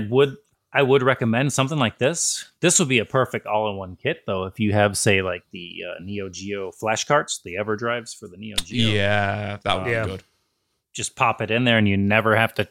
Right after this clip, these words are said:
Speaker 1: change the carts or damage the pins or anything like that.
Speaker 3: Oh.
Speaker 2: Yeah, that
Speaker 3: Now I'm tempted by it.
Speaker 2: Yeah, that would be really good. I think, I
Speaker 3: <laughs>
Speaker 2: guess, you know, I mean, I'm, I'm not
Speaker 1: You're adding
Speaker 2: Yeah.
Speaker 1: another four hundred dollars.
Speaker 2: <laughs> Yeah.
Speaker 3: Yep.
Speaker 2: I'm, I'm not a Neo Geo collector, but a friend of mine, uh, had one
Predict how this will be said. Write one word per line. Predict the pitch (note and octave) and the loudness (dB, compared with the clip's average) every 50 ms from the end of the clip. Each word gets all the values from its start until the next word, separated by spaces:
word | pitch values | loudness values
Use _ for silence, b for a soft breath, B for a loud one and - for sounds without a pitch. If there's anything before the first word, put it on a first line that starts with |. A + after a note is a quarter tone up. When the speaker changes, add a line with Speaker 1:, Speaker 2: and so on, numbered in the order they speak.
| _ _ _ _ _ _ _ - | _ _ _ _ _ _ _ -10
Speaker 1:
change | - - A#2+ A2+ A2+ A2 F#2+ - | -4 -2 0 0 0 -2 -6 -8
the | - | -12
carts | - - - A2+ A2+ A2 G2+ - - G#2 | -10 -2 0 2 2 2 0 -2 -4 -4
or | F2+ | -4
damage | F#2 G#2+ G#2 G#2 G#2+ G#2 G2 - | -2 -2 -2 -2 -4 -8 -12 -16
the | - - | -20 -20
pins | - - A#2+ A#2 - - G#2+ A2 | -12 -12 -12 -12 -12 -12 -8 -6
or | G#2+ | -4
anything | A#2 B2 A#2 - A2 F2 G2 | -2 -2 0 0 0 -2 0
like | G2+ G2 G2 | 0 0 0
that. | F#2 F#2+ F#2+ F2+ F#2 | 0 0 0 0 -2
Speaker 3:
Oh. | F2 D#2 - - _ _ _ _ _ _ - - | -4 -4 -6 -14 _ _ _ _ _ _ -12 -4
Speaker 2:
Yeah, | - G#2+ G#2 G2+ F#2+ F#2+ | 0 2 2 4 4 4
that | C3 | 4
Speaker 3:
Now | C3 C3 A#2+ | 4 4 4
I'm | A2 A2 A2+ | 4 2 2
tempted | - - A#2 G#2+ G2 A2+ G#2 | 2 2 0 2 2 0 0
by | F#2+ G#2 F#2+ F2+ | 0 0 -2 -2
it. | F2+ G2+ - | -2 -2 2
Speaker 2:
Yeah, | G#2 G2+ G2+ | 4 4 6
that | G2+ G3+ - G2+ | 6 4 4 4
would | G3+ F#3 | 2 2
be | - - | 2 2
really | - - F#2+ F#2+ G2 | 0 0 0 0 0
good. | - G2 G2 - | 0 0 0 0
I | A#2 | 0
think, | A2 - D#3+ D#3+ - - | 2 2 0 0 0 -2
I | C3 | -2
Speaker 3:
<laughs> | - - B2 | 0 2 2
Speaker 2:
guess, | B2+ A#2 - - - - - | 2 2 0 -2 -4 -2 -2
you | A#2+ G#2+ | -2 -2
know, | G#2 G2+ G2 G2 - | 0 -2 -4 -4 -4
I | |
mean, | G#2 G#2 G2 G2+ | -4 -4 -4 -4
I'm, | G2+ G#2 G2+ - - | -4 -6 -8 -8 -8
I'm | G#2+ G2+ G2+ | -6 -4 -2
not | G#2 G2+ - _ _ _ _ - | -2 -2 -4 _ _ _ _ -6
Speaker 1:
You're | - B2 C3 | 0 2 4
adding | C3+ C3 B2+ A#2+ | 4 4 4 4
Speaker 2:
Yeah. | A#2 A2 | 4 4
Speaker 1:
another | A2+ A2 G#2 G2 - | 4 4 2 2 0
four | - A2 G2 | -2 -2 -2
hundred | G2 F#2+ F#2+ F2+ F2 | -2 -2 -4 -4 -4
dollars. | F2+ F2 E2+ F2+ - - - _ - B2+ - | -6 -6 -6 -8 -10 -12 -16 _ -10 -10 -8
Speaker 2:
<laughs> | - - A2 C#3 D#3+ | -6 -4 -2 0 2
Yeah. | - F3 - - - G#3+ C#3 | 2 4 2 2 2 0 0
Speaker 3:
Yep. | A#2+ - - - | 0 0 0 2
Speaker 2:
I'm, | - A2 A2 A#2 - | 2 2 2 2 2
I'm | A#2+ A#2 A#2 | 2 2 4
not | B2+ C#3+ C#3+ A2+ A#2 | 4 4 4 4 4
a | A#2 | 6
Neo | A2+ A2+ G#2+ G#2 G#2 | 6 6 6 6 4
Geo | G#2 - G#2 G2+ G2+ G2+ | 4 2 2 2 2 0
collector, | - A2+ G#2+ G#2+ G#2 - - - | 0 0 0 0 0 -2 -4 -8
but | - - - - | -8 -8 -8 -10
a | - | -8
friend | - - A2+ G#2 G2+ | -2 0 2 2 2
of | G2+ G2+ | 0 0
mine, | A2 A2 G#2+ G#2+ G#2 G#2 G#2 - _ _ - | 0 0 2 2 2 0 -2 -6 _ _ -4
uh, | G#2 G#2 G#2 G2+ G2 G2 | 0 0 0 0 0 -2
had | F#2+ G#2+ G2+ - | 0 -2 -2 0
one | - G#2+ G#2 G#2 | 0 0 0 0